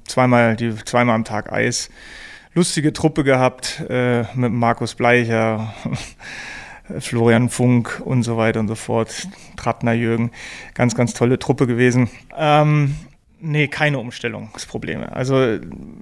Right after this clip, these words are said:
wie gesagt, das war dieses Profitum, da hat man sich drauf gefreut. Das wollte man ja immer und es war D E L,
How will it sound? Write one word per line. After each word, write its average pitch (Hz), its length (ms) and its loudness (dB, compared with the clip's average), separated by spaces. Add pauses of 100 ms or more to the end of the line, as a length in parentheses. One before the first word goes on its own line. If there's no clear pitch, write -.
(140)
wie 147 120 -8
gesagt, 139 260 -2
das 127 160 -6
war 143 180 6
dieses 131 240 -6
Profitum, 165 640 0
da 127 80 2
hat 135 140 0
man 135 100 -2
sich 123 140 -4
drauf 127 220 -2
gefreut. 147 580 2 (760)
Das - 220 -6
wollte 156 240 4
man 135 160 2
ja 131 80 2
immer 139 500 0
und 135 100 -2
es 127 140 -4
war 135 80 4
D 131 240 2
E 135 220 6
L, 131 140 0